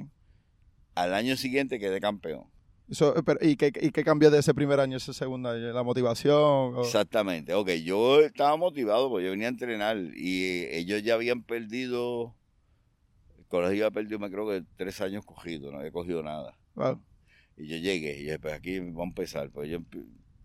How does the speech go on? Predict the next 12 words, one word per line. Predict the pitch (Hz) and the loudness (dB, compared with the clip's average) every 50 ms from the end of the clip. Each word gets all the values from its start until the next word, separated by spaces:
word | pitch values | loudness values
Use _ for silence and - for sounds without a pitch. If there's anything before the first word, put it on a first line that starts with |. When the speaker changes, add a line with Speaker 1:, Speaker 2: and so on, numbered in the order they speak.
| - - - - _ - | -20 -20 -20 -20 _ -8
Speaker 1:
yo | 71 90 | -4 -2
me | 110 135 | -2 0
gusta | 127 143 139 - 135 120 | 0 -2 -4 -4 -6 -8
entrenar, | 107 87 87 85 92 101 107 98 85 | -8 -8 -8 -6 -4 -2 -2 -2 -4
me | 82 82 | -4 -6
gusta, | 87 92 - - 92 | -8 -8 -4 -4 -4
a | |
mí | 92 95 | -2 -4
no | 101 104 | -6 -6
me | 107 | -6
gusta | 107 - - 78 | -6 -6 -6 -8
perder. | 73 78 78 76 78 69 | -8 -8 -10 -10 -12 -14